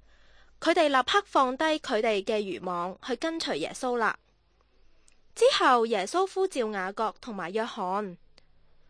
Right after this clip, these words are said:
佢哋亦都服從同埋跟隨耶穌。耶穌喺跟隨佢嘅人裏邊挑選咗十二個人做佢嘅門徒。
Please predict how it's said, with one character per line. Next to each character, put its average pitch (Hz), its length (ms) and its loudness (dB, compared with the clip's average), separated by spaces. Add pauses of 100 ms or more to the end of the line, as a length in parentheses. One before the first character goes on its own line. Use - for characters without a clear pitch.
(120)
佢 302 120 -4
哋 370 100 2
亦 294 120 0
都 427 200 0
服 - 240 -6
從 196 400 -6
同 233 140 -8
埋 185 140 -2
跟 349 180 -2
隨 285 240 -2
耶 139 200 -6
穌。 320 380 -2 (1160)
耶 233 200 2
穌 392 240 6
喺 247 180 4
跟 349 180 0
隨 269 260 -2
佢 202 200 -6
嘅 214 200 -2
人 165 180 -2
裏 175 180 -4
邊 190 360 -2 (160)
挑 415 140 2
選 269 200 -2
咗 254 160 4
十 262 140 -2
二 202 240 -6
個 208 180 0
人 170 260 -4 (440)
做 233 180 2
佢 233 160 -2
嘅 220 180 2
門 185 200 -6
徒。 185 480 0